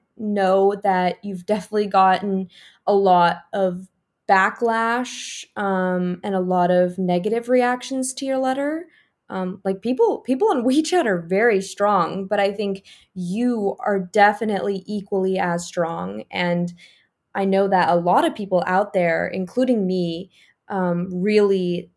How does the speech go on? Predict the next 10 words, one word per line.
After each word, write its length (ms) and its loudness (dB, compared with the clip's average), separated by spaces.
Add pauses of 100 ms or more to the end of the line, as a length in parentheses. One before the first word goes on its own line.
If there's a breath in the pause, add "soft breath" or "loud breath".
thank 360 0
you 420 -6
for 160 -4
being 440 -2
brave 340 2
enough 400 -4
to 340 -6
write 280 -2
this 240 -6
letter, 600 0